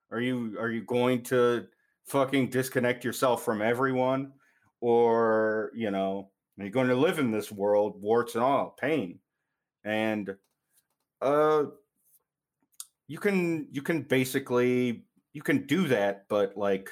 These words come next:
I feel like the way to sort of be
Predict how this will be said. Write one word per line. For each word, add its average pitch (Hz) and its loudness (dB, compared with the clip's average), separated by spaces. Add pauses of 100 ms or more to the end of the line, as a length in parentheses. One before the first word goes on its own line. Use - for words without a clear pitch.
(720)
I 160 2
feel 110 0
like 98 -2 (160)
the 113 -6
way 117 0
to 95 -6 (160)
sort 156 -4
of 135 -2
be 113 -2